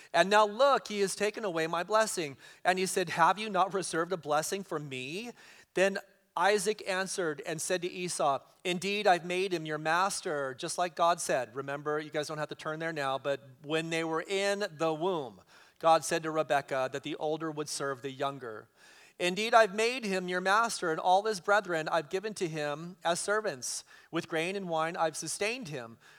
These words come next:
What shall I do now for you, my son?" And Esau said to his father, "Have you only one blessing, my father? Bless me,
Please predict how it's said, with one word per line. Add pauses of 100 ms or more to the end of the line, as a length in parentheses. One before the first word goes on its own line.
(140)
What
shall
I
do
now
for
you,
my
son?" (960)
And
Esau
said
to
his
father,
"Have
you
only
one
blessing,
my
father?
Bless
me,